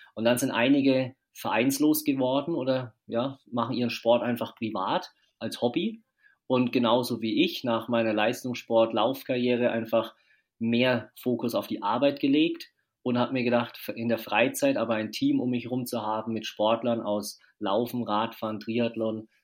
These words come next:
Wir haben auch Canicross, also Laufen mit einem Hund, ähm, als Geschirr,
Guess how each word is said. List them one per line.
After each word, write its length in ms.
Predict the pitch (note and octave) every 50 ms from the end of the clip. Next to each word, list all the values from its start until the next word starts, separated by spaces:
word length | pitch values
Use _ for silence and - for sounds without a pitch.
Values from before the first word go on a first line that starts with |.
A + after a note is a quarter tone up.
| _ _
Wir 80 | - A2+
haben 100 | A2+ F#2+
auch 280 | G#2+ A2 - - -
Canicross, 840 | - - A2 G#2+ A2+ C3 B2+ A#2+ A#2 - G#2+ A2 A2+ A#2 A2+ - -
also 400 | F#2+ A2+ G#2+ G#2 A2 G#2+ G#2 G#2+ - - _ _
Laufen 480 | G#2+ G#2+ G2+ G2 A2+ A#2+ A#2+ - A#2+ A2
mit 160 | A2 A2 A#2
einem 180 | A2+ A2 G#2+ A#2+
Hund, 300 | B2 C3 C#3+ C#3+ C3+ - - -
ähm, 380 | A#2 A2+ A2+ A2+ A2+ A2+ A2 A2
als 280 | - A2 G#2+ G#2 - -
Geschirr, 540 | A#2 A2+ - - B2 A#2+ A#2+ B2+ B2+ B2